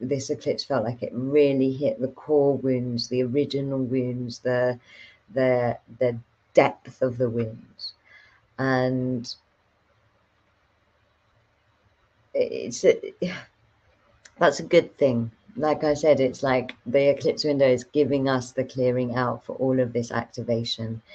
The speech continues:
that is December. And so really tomorrow is the last big day for that healing. It's the last big day for that purging of the core wounds, <laughs>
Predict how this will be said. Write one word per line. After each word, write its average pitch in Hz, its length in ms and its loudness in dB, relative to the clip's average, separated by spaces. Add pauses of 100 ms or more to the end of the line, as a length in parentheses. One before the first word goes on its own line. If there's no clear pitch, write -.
(340)
that - 180 -4
is 127 380 0 (140)
December. 113 720 -6
And 123 180 -4
so 156 220 2
really 170 500 4
tomorrow 151 420 2
is 131 140 2
the 135 120 0
last 135 440 2
big 127 220 -4
day 113 400 0 (340)
for 139 140 2
that 123 240 2
healing. 120 480 0
It's - 160 -12
the 131 100 -2
last 131 460 0
big 131 240 -4
day 113 460 2 (420)
for 135 180 2
that 123 260 0 (480)
purging 143 720 4
of 123 180 -2
the 120 80 -8
core 135 680 6 (220)
wounds, 135 720 2 (260)
<laughs> - 0 -